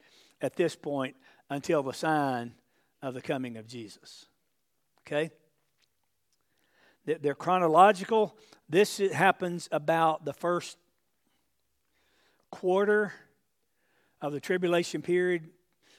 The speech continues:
what one writer says about twenty-one months. And so he opens this seal.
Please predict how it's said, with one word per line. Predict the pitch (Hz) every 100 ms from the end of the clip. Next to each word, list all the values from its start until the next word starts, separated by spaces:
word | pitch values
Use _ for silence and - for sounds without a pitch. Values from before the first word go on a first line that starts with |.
| _ 160
what | 170
one | 160 165
writer | 156 156
says | 170 156
about | 151 147
twenty-one | - 175 160 160 147
months. | 139 156 165 - - - - _ _ _ _ _ _ _ _ _ _ _ _ _ _ _ _ _ _
And | 143
so | 165 147
he | 160
opens | 175 165 131
this | 151 143
seal. | - 160 117 85